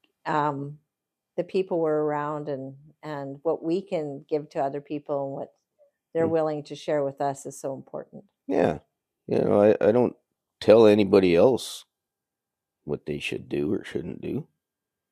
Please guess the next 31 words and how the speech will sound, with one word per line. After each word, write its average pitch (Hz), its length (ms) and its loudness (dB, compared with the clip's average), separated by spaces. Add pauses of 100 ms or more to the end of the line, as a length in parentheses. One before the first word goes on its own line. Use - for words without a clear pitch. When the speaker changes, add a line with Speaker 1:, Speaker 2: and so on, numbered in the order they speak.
Speaker 2:
Like, 135 240 -12
if - 180 -8
they 208 100 2
Speaker 1:
No, 196 80 6
you're 208 220 4
really 226 240 4
good 170 180 0
at 180 160 -6
that. 135 260 -6
Speaker 2:
You 311 120 0
know, 104 180 6
you 107 200 8
have 113 240 8
plans, 117 380 4
well, 107 300 2 (140)
yeah, 113 220 -2
okay, 113 380 -4
go 117 240 0
for - 300 -2
it. - 80 -8 (340)
It's - 280 -10
not 117 200 4
something - 300 0
I 113 140 6
would 139 200 2
do. 135 240 -4 (1000)
But 101 160 2
hey, 139 360 6 (260)
knock - 260 -4
yourself 131 400 2
out. 120 200 4